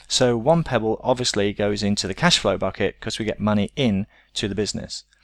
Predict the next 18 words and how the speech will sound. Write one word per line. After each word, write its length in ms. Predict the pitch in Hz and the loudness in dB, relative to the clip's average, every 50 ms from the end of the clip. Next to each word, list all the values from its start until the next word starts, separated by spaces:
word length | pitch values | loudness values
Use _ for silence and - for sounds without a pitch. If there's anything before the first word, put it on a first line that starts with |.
| _ - - - - - - _ _ | _ -20 -20 -20 -20 -20 -20 _ _
The 340 | - 123 127 131 131 127 - - | 2 2 4 4 4 2 0 0
second 680 | - - - 185 196 - - - 151 143 127 110 - - | 0 2 2 2 2 0 0 0 0 0 0 -2 -4 -8
pebble, 480 | - - 127 - - 92 - - 160 - - | -6 -2 -2 -2 0 -2 -4 -4 -6 -8 -6
however, 440 | - 117 107 101 101 95 104 120 - _ - - - _ - | -2 0 2 2 2 0 -2 -4 -6 _ -20 -20 -20 _ -6
gets 240 | - 135 117 - - | -2 -2 0 0 -2
thrown 300 | - - 135 123 123 123 | 0 0 2 2 4 4
into 540 | 117 117 117 117 - - 113 107 107 104 98 | 4 4 4 2 0 0 0 0 0 0 -2
the 500 | - - 113 110 104 101 101 101 92 - - - _ - | -4 -4 -2 0 0 0 0 -2 -4 -8 -14 -20 _ -4
balance 300 | 117 123 165 180 - - | 0 2 4 4 2 2
sheet 400 | - - 87 71 - - - - - | -2 -2 -2 -4 -6 -8 -10 -10 -8
bucket 440 | - 98 87 - - - 139 - _ _ - - - - - - - | -4 -4 -4 -4 -4 -6 -6 -6 _ _ -20 -20 -20 -20 -16 -4 -4
because 380 | 123 - - - 127 117 - | -4 -4 0 0 0 2 4
in 100 | 131 117 | 4 4
addition 380 | 110 107 156 185 - - 151 135 | 4 4 4 2 4 2 2 0
to 240 | - - 123 113 104 | 0 0 0 -2 0
getting 320 | - 113 104 101 95 92 | 0 2 2 2 2 0
the 80 | 90 - | 0 -4
cash, 440 | - - 208 196 175 - - - | -2 0 0 0 2 0 -2 -4